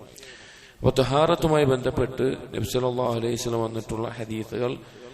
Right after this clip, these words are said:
വ്യത്യസ്ത ഫ-, വ്യത്യസ്ത ഫസ്ലുകളിലായി, തലക്കെട്ടുകളിലായി തിരിച്ചിട്ടാണ് ഈ കിതാബിൽ പറയുന്നത്. ഒന്നാമത്തെ ഫസ്ല് പറഞ്ഞത് ആളുകൾ സഞ്ചരിക്കുന്ന വഴികളിലും,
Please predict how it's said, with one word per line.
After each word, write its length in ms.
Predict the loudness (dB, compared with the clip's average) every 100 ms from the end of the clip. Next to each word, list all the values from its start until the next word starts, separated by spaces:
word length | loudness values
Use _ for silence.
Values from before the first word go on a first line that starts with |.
| -14 -10
വ്യത്യസ്ത 400 | 0 0 2 2
ഫ-, 220 | 0 0
വ്യത്യസ്ത 500 | -2 0 -2 0 2
ഫസ്ലുകളിലായി, 1000 | 4 2 2 2 4 4 2 2 0 -2 -6 -2
തലക്കെട്ടുകളിലായി 760 | -2 -2 0 2 2 2 -2
തിരിച്ചിട്ടാണ് 840 | -2 -4 -2 -2 -4 -4 -4 -6 -8 -12 -6
ഈ 140 | -4
കിതാബിൽ 520 | -4 -4 -4 -2 -4 -4
പറയുന്നത്. 400 | -4 -4 -6 -12 -14 -16 -18 -20 -20 -20 0 4
ഒന്നാമത്തെ 680 | 6 6 4 2 2 2 -2 -2
ഫസ്ല് 380 | 0 2 2 4
പറഞ്ഞത് 640 | 4 2 0 -2 -2 -4 -8 -12 -2 -2 -2 -6 -18 -18 -18 -20 -20 -20 -20 _ _ -2
ആളുകൾ 460 | 2 4 4 2 0 -6 -12 -6
സഞ്ചരിക്കുന്ന 600 | -4 0 2 2 0 2
വഴികളിലും, 1000 | 4 4 4 4 4 4 2 0 -8 -14